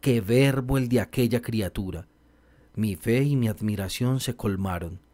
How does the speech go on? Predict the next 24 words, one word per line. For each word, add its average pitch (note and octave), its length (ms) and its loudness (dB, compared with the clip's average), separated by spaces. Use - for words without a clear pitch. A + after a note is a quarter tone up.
Llegué B2 260 0
a D3 120 -2
persuadirme C#3+ 800 0
de A#2 240 -4
que A2+ 160 -2
en G#2 100 0
la G2 140 -6
persona B2 420 -2
de C3+ 140 0
Frutos A#2 480 -4
se - 160 -2
había A#2 240 0
juntado A#2 720 -2
todo C#3+ 280 2
lo C#3 120 4
más A2 200 0
sabio, F2 500 -4
todo D3 260 4
lo D3 120 2
más G2+ 260 -2
grande B2 420 2
del G#2+ 200 -2
universo G2+ 600 -2
mundo. F#2 480 -4